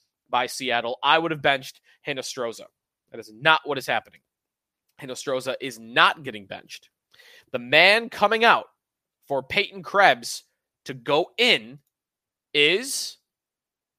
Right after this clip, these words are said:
Rasmus Asplund? Really? Rasmus Asplund is the guy that's coming out. I couldn't believe it when I saw it right out of the gates that Asplund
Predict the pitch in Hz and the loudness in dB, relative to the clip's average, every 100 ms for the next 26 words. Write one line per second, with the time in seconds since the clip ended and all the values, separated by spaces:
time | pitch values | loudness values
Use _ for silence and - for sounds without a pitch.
0 | _ _ _ _ _ _ _ _ _ _ | _ _ _ _ _ _ _ _ _ _
1 | - 127 233 285 - 269 247 254 311 - | -6 6 8 8 2 0 6 6 6 2
2 | 381 392 - _ _ _ _ _ _ - | 0 -2 -8 _ _ _ _ _ _ 0
3 | 226 302 381 349 _ _ _ _ _ _ | 4 4 2 -2 _ _ _ _ _ _
4 | _ _ _ _ _ 175 254 262 254 254 | _ _ _ _ _ 6 6 4 -2 -2
5 | 247 233 - 156 107 92 _ _ _ 190 | 2 0 -2 -12 -14 _ _ _ _ -4
6 | 190 185 196 190 175 175 - 185 165 156 | -2 0 4 4 4 -4 -6 -8 -6 -6
7 | 120 - 220 277 269 269 226 202 220 202 | -4 2 4 4 2 -10 -10 -8 -8 -6
8 | 214 262 147 - _ - - 151 170 156 | -4 -4 -6 -12 _ -20 -10 -4 -2 -2
9 | - 180 131 117 - 143 151 147 131 117 | -2 -4 -2 -4 -10 -4 -2 -2 -6 -10
10 | 120 98 - - _ _ 160 - _ 202 | -14 -14 -14 -20 _ _ -6 -6 _ 2
11 | 214 - 160 135 | 2 -2 -10 -12